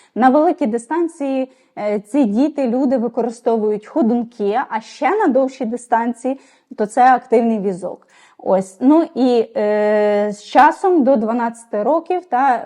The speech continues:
в них спастика наростає, І на дворі вони можуть лише пересуватися з допомогою дорослого або з ходунками. Але в межах квартири вони рухаються собі без проблем. Ну і,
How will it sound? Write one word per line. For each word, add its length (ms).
в 20
них 160
спастика 520
наростає, 720
І 260
на 300
дворі 440
вони 200
можуть 460
лише 420
пересуватися 1160
з 260
допомогою 580
дорослого 640
або 220
з 100
ходунками. 680
Але 220
в 200
межах 520
квартири 500
вони 240
рухаються 460
собі 200
без 180
проблем. 440
Ну 160
і, 320